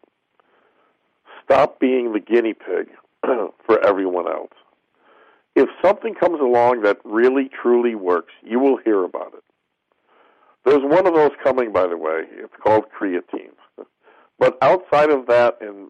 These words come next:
maybe three or four others, it's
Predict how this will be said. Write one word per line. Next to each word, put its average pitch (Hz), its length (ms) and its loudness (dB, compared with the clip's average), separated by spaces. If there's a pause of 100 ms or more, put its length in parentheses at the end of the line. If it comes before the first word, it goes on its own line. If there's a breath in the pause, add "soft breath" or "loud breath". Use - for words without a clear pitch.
(100)
maybe 113 380 -2
three 113 200 0
or 117 180 2
four 110 260 2
others, 87 320 -4 (1700)
it's 120 200 0